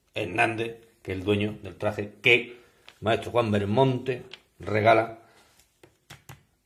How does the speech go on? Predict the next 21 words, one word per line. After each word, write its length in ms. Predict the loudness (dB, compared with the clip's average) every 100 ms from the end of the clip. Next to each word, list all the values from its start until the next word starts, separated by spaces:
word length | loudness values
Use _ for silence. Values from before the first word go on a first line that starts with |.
| 2
a 480 | 6 6 4 -12 -20 _ _ _ _
José 260 | -10 -6 -4
María 320 | -2 -2 -4 -10 _ _
Hernández. 400 | -2 0 0 -4 -18 _ -20 -20 -20 -20 _ _ _ _ _ _ _ _ _ 4
Esta 300 | 6 6 4
es 80 |
Feria 260 | 8 8 8
de 120 | 8
Algodonales. 580 | 6 4 4 6 6 4 -4 -16 _ _ _ _ _ _ _ _ _ _ _ _ _ -18 -18 _ _
Y 160 | 2 4
ahí 180 | 8 6
lo 140 | 6
tenéis, 420 | 2 2 0 -2 -10 -18 -6
¿vale? 300 | -2 -2 -4 -8
Julio 480 | -10 -4 -2 0
del 180 | 0 0
cuarenta 360 | 2 0 0 0
y 40 |
uno, 260 | 2 2 -2 0
totalmente 880 | 4 4 6 6 6 2 2 2 2
original, 640 | 2 2 0 0 0 -2